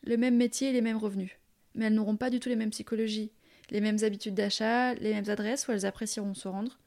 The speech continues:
et les mêmes freins quand il s'agira d'acheter en boutique ou en ligne. Bref, les données démographiques, ce n'est que la base du portrait.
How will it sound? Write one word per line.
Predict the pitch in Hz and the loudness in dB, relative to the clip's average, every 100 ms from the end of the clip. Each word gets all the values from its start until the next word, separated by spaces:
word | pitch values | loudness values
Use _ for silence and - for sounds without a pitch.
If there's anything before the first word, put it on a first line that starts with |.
| _ - _ _ | _ -20 _ _
et | 233 | -2
les | 226 | 0
mêmes | 214 214 | 0 -2
freins | - 254 | -4 -6
quand | 233 | -6
il | - | -6
s'agira | 220 214 220 | -6 -4 -2
d'acheter | 208 202 - 214 | -4 -4 -6 -4
en | |
boutique | 202 196 247 - | -4 -4 -6 -4
ou | |
en | 208 | -4
ligne. | 185 175 208 _ _ _ _ _ _ - | -4 -6 -10 _ _ _ _ _ _ -10
Bref, | - - - - _ - - _ | -6 -6 -8 -18 _ -20 -20 _
les | 214 214 | -4 0
données | 254 269 | 4 4
démographiques, | 254 233 214 208 262 - | 4 2 0 -4 -6 -6
ce | 226 | -4
n'est | 214 | -4
que | 214 - | -4 -4
la | 294 269 | 0 0
base | 214 233 233 | 0 0 0
du | 220 | -4
portrait. | 180 - - | -10 -14 -18